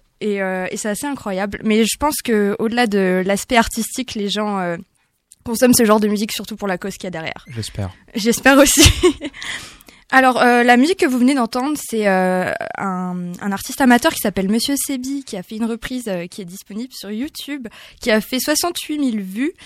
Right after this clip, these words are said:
Speaker 1: et, euh, énormément de likes, très peu de dislikes, malgré, euh, la qualité, euh, <laughs> de son chant. Mais, euh, les gens, euh,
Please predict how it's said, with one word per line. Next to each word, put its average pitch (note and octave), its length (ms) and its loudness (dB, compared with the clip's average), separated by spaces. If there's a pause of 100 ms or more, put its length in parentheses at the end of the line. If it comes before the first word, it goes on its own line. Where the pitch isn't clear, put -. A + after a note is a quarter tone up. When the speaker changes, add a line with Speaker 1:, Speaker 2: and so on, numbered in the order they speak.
(240)
Speaker 1:
et, A#3+ 220 4
euh, F#3 180 8
énormément D4 400 0
de G3+ 140 -6
likes, C4 440 -8
très A#3+ 200 -12
peu C4 120 -10
de A3 60 -16
dislikes, A3+ 580 -10
malgré, G#3 480 -8
euh, F3+ 300 -10 (140)
la G3 140 -16
qualité, A3 640 -4
euh, B3 40 8 (380)
<laughs> - 360 -14
de A#3+ 180 0
son B3+ 240 0
chant. C4 300 -4 (500)
Mais, C4 320 4
euh, A3 180 4
les A3+ 160 0
gens, C#4 320 -2
euh, F3+ 560 -6